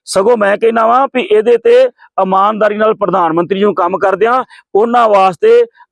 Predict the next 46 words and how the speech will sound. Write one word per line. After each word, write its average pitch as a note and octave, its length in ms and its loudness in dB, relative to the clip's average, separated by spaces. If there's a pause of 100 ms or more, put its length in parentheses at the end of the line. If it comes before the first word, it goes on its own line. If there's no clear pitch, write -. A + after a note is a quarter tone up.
(140)
ਅਗਲੇ A#3 260 2
ਇਨਾਮ F#3+ 380 0
ਦੀ A#3 120 0
ਗੱਲ A3 180 0
ਕਰਨੀ F#3+ 260 -2
ਚਾਹੀਦੀ G3 300 0
ਆ C#3+ 100 0 (240)
ਵੀ F#3 60 0
ਤੂੰ G3 280 0
ਬੇਟਾ G3 240 0
ਆਪਣੀ G#3+ 400 -2 (200)
ਸਿਕਿਉਰਿਟੀ G#3+ 500 -4
ਨੂੰ A3 100 0
ਮੁੱਖ F3 200 -2
ਰੱਖਿਆ। A3 400 0 (360)
ਇਸ A3+ 380 4
ਦੇਸ਼ G3+ 260 2
ਦੇ A3 120 0
ਵਿੱਚ G#3+ 180 -2
ਕੋਈ G3+ 220 0
ਐਮ F3+ 160 -2
ਪੀ, A3+ 240 0
ਕੋਈ G3 220 0
ਐਮ F3+ 200 -2
ਐਲ G3 140 0
ਏ G3 40 0
ਵੱਡਾ E3+ 360 0
ਨਹੀਂ, C4 240 -2 (280)
ਪਹਿਲਾਂ B3 420 0
ਦੇਸ਼ F#3 280 2
ਲਈ G3 140 0
ਸਿਕਿਉਰਿਟੀ, C4 640 0 (320)
ਦੇਸ਼ F#3 340 2
ਵੱਡਾ A3+ 280 2
ਵਾ, A#3+ 240 2 (280)
ਲੋਕ G3 400 2
ਵੱਡੇ A#3 280 2
ਆ, E3 160 0 (280)
ਐਮ G3+ 200 -2
ਪੀ, G#3+ 160 0
ਐਮ G3+ 160 0
ਐਲ G3+ 100 0
ਏ G3+ 60 0
ਕੋਈ G3 180 0
ਵੱਡਾ G3+ 240 0
ਨਹੀਂਗਾ। F#3+ 280 -2